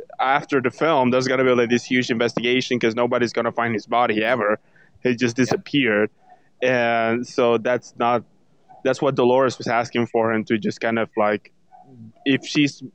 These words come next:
Speaker 1: she knew she was gonna die, that he was gonna kill her, but she just asked,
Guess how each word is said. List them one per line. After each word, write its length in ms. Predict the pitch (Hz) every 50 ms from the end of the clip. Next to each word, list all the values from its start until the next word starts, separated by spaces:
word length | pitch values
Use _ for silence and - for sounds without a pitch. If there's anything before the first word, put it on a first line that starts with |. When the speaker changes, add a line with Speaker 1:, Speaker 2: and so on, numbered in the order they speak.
| _ _ _ _
Speaker 1:
she 240 | - - - - 160
knew 140 | 156 156 156
she 100 | 156 170
was 140 | 139 135 135
gonna 200 | 135 127 127 127
die, 300 | 120 117 127 123 127 127
that 240 | 123 123 120 117 117
he 220 | - - - 117
was 120 | 123 120 110
gonna 160 | 120 117 113
kill 220 | 117 - 123 120 117
her, 260 | 117 113 117 113 110 - - - - - -
but 360 | - - 131 123 127 123 123 -
she 140 | - 139
just 220 | - 139 131 120 131
asked, 520 | 117 120 120 117 - - - - - -